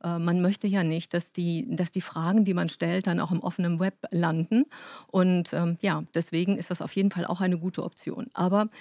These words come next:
für die kostenlose Nutzung habt ihr, äh, unsere Suchmaschine Bing Copilot.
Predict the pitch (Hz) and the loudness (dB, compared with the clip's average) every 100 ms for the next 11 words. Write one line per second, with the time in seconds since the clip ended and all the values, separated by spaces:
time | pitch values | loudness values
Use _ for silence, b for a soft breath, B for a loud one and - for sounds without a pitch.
0 | B B - 180 170 170 - 202 190 190 | B B -2 0 0 -4 0 2 2 2
1 | 190 190 - 220 214 170 - 165 185 196 | 0 0 -2 0 0 -2 -4 -2 0 0
2 | 170 165 160 160 - - 170 165 170 - | -2 -2 -2 -4 -8 -4 -2 -2 -4 -4
3 | 180 196 202 175 180 - - 185 - | -4 -2 -2 -2 -6 -8 -14 -14 -14